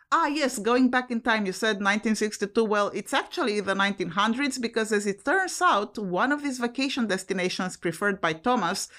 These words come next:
Camp Topridge, is a historic resort located in those mountains I can barely pronounce in New York State. And this resort was designed to be a luxurious retreat for a very wealthy socialite and her guests, and it was used for many high-end society events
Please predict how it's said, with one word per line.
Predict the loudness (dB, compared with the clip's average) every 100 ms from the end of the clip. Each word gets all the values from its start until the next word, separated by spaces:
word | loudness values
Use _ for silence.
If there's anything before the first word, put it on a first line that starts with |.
| -20 _
Camp | -2 0 0 0
Topridge, | 0 0 0 0 -2 -4 -4
is | -2
a | -2
historic | -2 -2 0 0 0 -4
resort | -4 0 0 0 -2 -8 -20 -14 -4
located | -2 0 2 2 2
in | 0
those | 0 -2
mountains | 0 0 0 -4 -2
I | -2
can | -2 -4 0
barely | 2 4 2
pronounce | 0 2 2 2 -2 -6 -2
in | 2 2
New | 4
York | 2 0
State. | 0 0 2
And | 2 4 4 2
this | 2 2
resort | 2 2 2 2 0
was | 0
designed | 0 0 0 2
to | 0
be | 2
a | 4
luxurious | 2 2 4 4 2 0
retreat | -4 0 0 0 -2
for | 0 4 4
a |
very | 4 4 4
wealthy | 4 2 2 -2 -2
socialite | -2 0 0 0 2 2 2
and | -2
her | -2 0
guests, | 2 2 0 -4 0
and | 2 4 4 2
it | -2 -2
was | 0 2 2
used | 0 0
for | 0 2
many | 2 2 0
high-end | 0 0 0 -4
society | -4 0 0 2 0
events | 0 -2 -4